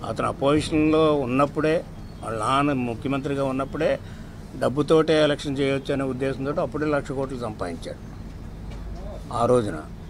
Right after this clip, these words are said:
తర్వాత మళ్ళీ ముఖ్య-, ఆ డబ్బు ఉపయోగించుకుని మొత్తం రా-, రాజ-, మళ్ళీ సీఎంగా వచ్చాడు. సీఎంగా వచ్చి రెండున్నర లక్షల కోట్లు పెట్టాడు. ఎక్కడంటే ఒక, ఆ వేళ చంద్రబాబు నాయుడు గారు వచ్చినప్పుడు మీరు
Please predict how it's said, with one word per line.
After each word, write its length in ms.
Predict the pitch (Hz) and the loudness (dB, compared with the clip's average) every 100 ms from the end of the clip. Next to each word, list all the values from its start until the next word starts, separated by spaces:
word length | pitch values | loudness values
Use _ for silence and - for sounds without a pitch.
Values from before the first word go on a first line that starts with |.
| - - - | -12 -12 -2
తర్వాత 380 | 131 147 170 170 | 4 6 6 4
మళ్ళీ 300 | 160 147 156 | 2 4 4
ముఖ్య-, 280 | 147 135 143 | 2 0 2
ఆ 120 | 131 | 2
డబ్బు 280 | 131 131 151 | 2 0 0
ఉపయోగించుకుని 640 | 139 151 143 139 147 156 | -2 0 0 -2 -2 -2
మొత్తం 440 | 196 151 151 139 127 | -2 -2 -2 -2 -2
రా-, 200 | 123 120 | 0 0
రాజ-, 320 | 120 123 151 - - - - | 0 -2 -6 -10 -10 -10 -4
మళ్ళీ 140 | 127 135 | -2 0
సీఎంగా 460 | 139 123 123 110 | 2 2 4 2
వచ్చాడు. 460 | 101 - - - - | 0 -4 -10 -10 -4
సీఎంగా 480 | 139 147 156 156 151 | 2 6 6 6 6
వచ్చి 200 | - 156 | 2 2
రెండున్నర 400 | 135 139 139 131 | 2 2 2 2
లక్షల 280 | 127 123 | 0 -2
కోట్లు 480 | 123 123 120 117 120 - - - - - - | -4 -4 -2 -4 -4 -8 -10 -10 -10 -12 -6
పెట్టాడు. 360 | 117 107 95 - - - - - - - - | -4 -2 -4 -4 -10 -10 -10 -10 -10 -10 -6
ఎక్కడంటే 340 | 113 143 165 175 | -2 0 2 4
ఒక, 260 | 123 - 127 117 120 - - - - 113 | 2 4 4 4 2 -8 -14 -14 -8 -2
ఆ 60 | |
వేళ 220 | 110 120 127 | 2 4 2
చంద్రబాబు 480 | 123 123 127 139 | 0 0 2 2
నాయుడు 200 | 143 143 | 2 0
గారు 160 | 139 135 | 0 0
వచ్చినప్పుడు 400 | 127 135 143 143 | -2 -4 -2 -2
మీరు 160 | 127 | -4